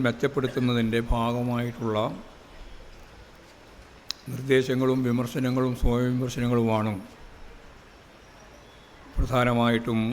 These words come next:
ഉയർന്നു വന്നിട്ടുള്ളത്. സാമ്രാജ്യത്വ ശക്തിയുടെ കടന്നുവരവിനെ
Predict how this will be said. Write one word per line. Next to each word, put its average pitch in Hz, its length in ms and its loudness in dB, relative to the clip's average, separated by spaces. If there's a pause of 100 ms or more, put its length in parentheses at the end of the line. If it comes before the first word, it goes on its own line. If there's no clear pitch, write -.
ഉയർന്നു 117 320 2
വന്നിട്ടുള്ളത്. 107 480 -4 (3250)
സാമ്രാജ്യത്വ 135 760 2
ശക്തിയുടെ 131 420 0
കടന്നുവരവിനെ 120 640 2